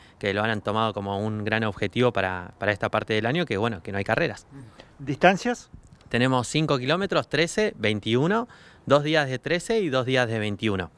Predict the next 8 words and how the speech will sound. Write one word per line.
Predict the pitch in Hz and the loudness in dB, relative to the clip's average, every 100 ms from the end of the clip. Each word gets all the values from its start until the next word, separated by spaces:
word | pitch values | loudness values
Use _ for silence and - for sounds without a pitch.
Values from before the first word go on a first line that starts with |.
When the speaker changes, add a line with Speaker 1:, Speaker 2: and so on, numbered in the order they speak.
| - - | -20 -20
Speaker 2:
Bien. | - - - | -20 -8 2
Speaker 1:
Eh, | 113 110 101 98 95 92 90 92 156 - | 4 4 2 0 -2 -6 -10 -12 -14 -6
esos | - - 117 | -4 0 0
dos | 117 110 | 2 0
días | 123 131 | 2 0
que | 120 107 | 0 -10
son | - 117 | -8 -4
consecutivos, | 113 120 117 120 170 180 190 | -4 -4 -2 0 4 4 2